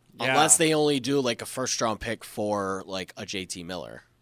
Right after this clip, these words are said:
Speaker 1: You'd have enough space to get Ryan Callahan, but guess what? That also has to happen. They have to take salary back.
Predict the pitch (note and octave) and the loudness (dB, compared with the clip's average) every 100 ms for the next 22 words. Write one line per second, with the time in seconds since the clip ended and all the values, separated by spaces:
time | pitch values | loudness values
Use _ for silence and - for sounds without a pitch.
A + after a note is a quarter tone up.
0 | _ _ _ _ - F#3 A#3 F#3 G3+ G#3+ | _ _ _ _ -10 -4 -2 2 2 2
1 | F3+ F3 - E3 F3+ C3 - D#3 A#2 C#3 | 0 -2 -4 0 0 -2 -4 -4 0 2
2 | B2+ A#2+ C#3 A2+ A#2 C3+ A#2 G2 F#2 - | 2 -2 -2 -2 -2 -2 -4 -10 -14 -4
3 | C3+ - B2 A2 A#2+ A#2 C#3+ B2+ A#2+ A2+ | -4 -4 -8 -6 -6 -4 -4 -4 -2 -4
4 | G#2+ G#2 A2 G#2+ F#2 - _ _ _ _ | -6 -6 -4 -4 -8 -20 _ _ _ _
5 | - C3 G3 A3 A3 C#3+ B2 F#2+ - G#2+ | 2 4 6 4 -2 -4 -4 -4 -4 -4
6 | F#2 F2+ F2+ F#2 F#2+ C3 - | -4 -6 -10 -8 -8 -10 -18